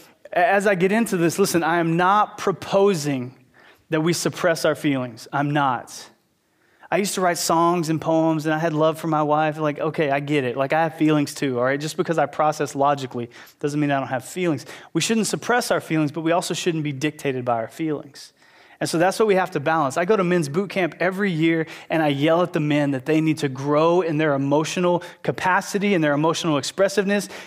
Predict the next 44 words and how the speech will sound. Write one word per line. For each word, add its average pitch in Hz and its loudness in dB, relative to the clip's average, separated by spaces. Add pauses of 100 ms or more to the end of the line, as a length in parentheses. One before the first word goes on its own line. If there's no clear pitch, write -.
And 165 0
I 151 0
yell, 175 2 (180)
"Quit 247 2
being 247 2
robots, 220 4
you 185 0
weirdos," 196 4
right? 190 2 (440)
That's 165 0
how 185 4
you 151 2
talk 143 0
to 139 -4
guys. 120 0
It 123 -6
works. 120 -4
It's 131 -10
great. 117 -4 (260)
Um, 160 4 (1400)
and, 190 2
and 196 2
what 208 4
I'm 196 2
trying 233 -2
to 208 0
say 190 0
is, 160 0
like, 170 0
we 180 0
need, 214 -2
we 180 -2
need 196 0
to 175 2
grow 190 2
in 175 2
this, 143 0
but 160 -6
we 151 0
can't 196 -2
be 165 0
driven 147 -2
by 123 2
it, 113 -8